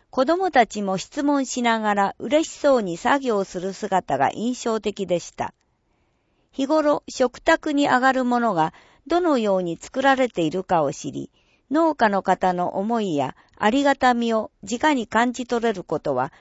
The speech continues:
子供たちにとって貴重な体験になったと思います。収穫時の子供たちの笑顔が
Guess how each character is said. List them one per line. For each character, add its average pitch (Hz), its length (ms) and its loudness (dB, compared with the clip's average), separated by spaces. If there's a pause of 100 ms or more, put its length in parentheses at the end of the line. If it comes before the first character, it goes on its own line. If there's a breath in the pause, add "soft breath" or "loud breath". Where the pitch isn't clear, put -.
(200 soft breath)
子 247 140 0
供 330 260 0
た 233 160 4
ち - 160 -10
に 175 160 -4
と 196 140 0
っ 185 40 0
て - 360 -6 (160)
貴 214 140 -6
重 311 240 0
な 302 160 2
体 269 280 2
験 254 320 2
に 240 140 0
な 226 120 0
っ 220 60 -4
た 151 200 -2
と - 200 -2
思 175 280 -6
い 135 100 -8
ま 143 160 -6
す。 - 240 -18 (880)
収 320 260 -6
穫 320 320 0
時 208 160 -4
の 160 160 0
子 233 160 -2
供 294 260 2
た 220 160 4
ち - 140 -8
の 156 120 -2
笑 226 220 -2
顔 156 260 4
が 139 220 -4